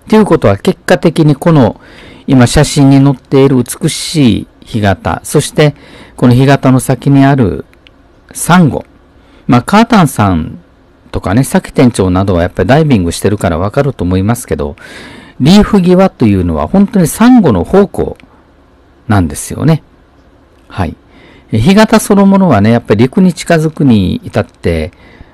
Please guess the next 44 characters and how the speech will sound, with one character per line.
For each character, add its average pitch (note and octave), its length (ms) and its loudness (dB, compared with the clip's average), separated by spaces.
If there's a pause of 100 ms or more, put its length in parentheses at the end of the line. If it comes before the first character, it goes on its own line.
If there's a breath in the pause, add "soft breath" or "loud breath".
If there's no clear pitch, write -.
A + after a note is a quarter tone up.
(160 soft breath)
あ D#2+ 120 -8
の、 D2 380 -12
サ - 180 -2
ン D3 80 2
ゴ G#2 80 0
っ F2 60 -4
て - 160 -6
い C3+ 40 2
う - 20 2
の A2+ 120 2
は D#2+ 340 -8 (640)
な G#2+ 140 -4
く B2+ 100 -2
な A#2 100 2
っ G#2+ 40 -8
て - 120 -4
い A#2+ 40 0
く C#3 140 -4
ん A2+ 100 0
で E2+ 60 -12
す - 120 -16
け - 120 -10
ど、 E2 240 -8
や C3+ 120 -2
は F3+ 80 0
り G#2 240 -4 (460 soft breath)
リ D#3+ 140 2
ー - 20 -
フ E3+ 140 -4
際 D#3 240 2
っ D#3+ 40 -4
て - 140 -10
い - 20 -2
う - 40 -4
の E2 60 -4
は E2+ 40 -8
サ D#3 180 -4
ン E3+ 80 0
ゴ G2 140 -2
が - 240 -12 (1120)
も D#3 140 2
ん G#3 100 6
も C3+ 100 2
ん D#2 140 -10